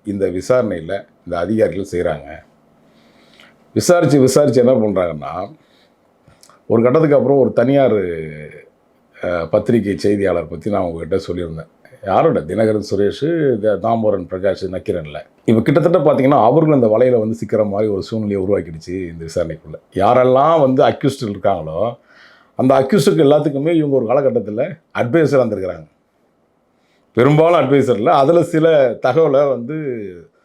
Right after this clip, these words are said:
அ, சுரேஷ் என்ற ந-, தினகரன்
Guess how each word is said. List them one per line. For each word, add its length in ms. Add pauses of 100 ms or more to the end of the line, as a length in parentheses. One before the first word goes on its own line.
(420)
அ, 380 (140)
சுரேஷ் 460 (420)
என்ற 160
ந-, 440 (240)
தினகரன் 320